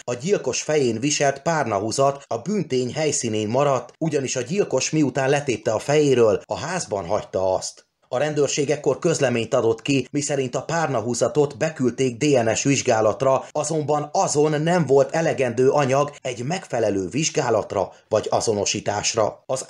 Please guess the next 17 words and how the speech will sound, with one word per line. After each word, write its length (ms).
iowai 360
bűnügyi 540
nyomozó 540
osztály 440
kétezer-tízben 1080
újra 340
vizsgálatot 640
végzett 420
a 80
párnahúzaton, 960
ám 300
ők 220
sem 260
találtak 500
rajta 480
semmi 520
értékelhetőt. 1080